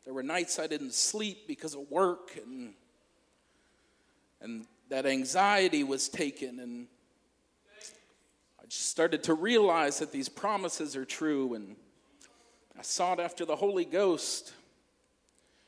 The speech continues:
And I met one Saturday with Brother Brian, and I was scheduled to be at a trade show in Kentucky, and I just, I felt the Lord saying,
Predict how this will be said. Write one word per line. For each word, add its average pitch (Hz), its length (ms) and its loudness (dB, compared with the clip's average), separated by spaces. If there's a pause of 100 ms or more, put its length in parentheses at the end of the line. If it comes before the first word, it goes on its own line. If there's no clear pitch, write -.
(280)
And 117 120 -16
I - 20 -10
met 147 240 -6
one 143 200 -4
Saturday 156 580 2
with 135 180 -6
Brother 147 220 0
Brian, 143 560 0
and 117 220 -12 (880)
I - 40 -20
was - 100 -14
scheduled 165 520 -2
to 156 60 -8
be 156 240 0
at 147 80 0
a 127 80 -2
trade 165 480 0
show 151 320 -2
in 135 120 -6 (340)
Kentucky, 139 600 -10
and 127 100 -6
I 127 80 -6
just, - 480 -10 (680)
I - 60 -20
felt 170 320 0
the 147 80 -2
Lord 165 420 6
saying, 143 720 2